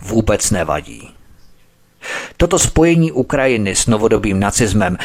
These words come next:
je ve skutečnosti rozsáhlé a dobře zdokumentované. Od oficiálního začlenění Azova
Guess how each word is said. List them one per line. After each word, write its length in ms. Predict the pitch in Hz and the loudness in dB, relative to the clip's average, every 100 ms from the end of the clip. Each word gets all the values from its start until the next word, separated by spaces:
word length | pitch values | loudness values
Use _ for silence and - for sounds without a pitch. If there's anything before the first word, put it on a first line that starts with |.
| - - | -10 -4
je 120 | 107 | -2
ve 120 | 101 | 0
skutečnosti 800 | - - 139 139 - 147 - 151 - - | 0 0 0 -2 -2 -2 -2 -2 -4 -6
rozsáhlé 880 | 110 107 - 113 107 107 113 117 120 | -2 -2 0 2 2 2 0 0 0
a 100 | 104 | -2
dobře 400 | 104 107 - 113 | -2 -2 0 0
zdokumentované. 960 | - 117 131 101 82 80 76 76 65 - - _ _ _ - - | 0 0 2 0 -2 -4 -6 -8 -10 -14 -20 _ _ _ -18 -10
Od 180 | - 98 - | -4 -4 0
oficiálního 880 | 104 - 101 110 98 92 95 95 107 | -2 0 0 0 0 0 -2 -2 -2
začlenění 680 | 95 87 - 98 98 95 98 | -2 -2 -2 0 0 0 -2
Azova 640 | 95 - 98 101 101 - | -4 -2 0 0 0 -4